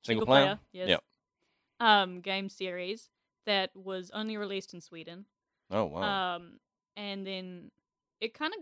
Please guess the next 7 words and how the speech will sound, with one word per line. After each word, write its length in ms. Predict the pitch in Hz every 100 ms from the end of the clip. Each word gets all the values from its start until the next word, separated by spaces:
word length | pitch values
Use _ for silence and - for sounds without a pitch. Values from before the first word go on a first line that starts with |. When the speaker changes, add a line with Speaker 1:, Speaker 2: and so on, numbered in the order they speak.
| 247
Speaker 2:
grew, 680 | - 262 269 233 190 202 320 - _ _ _ -
and 180 | 240 233
then 420 | 240 240 240 233
they 200 | 226 220
started 380 | 226 - 196 208
an 100 | 220
online, 760 | - 294 285 214 180 170 170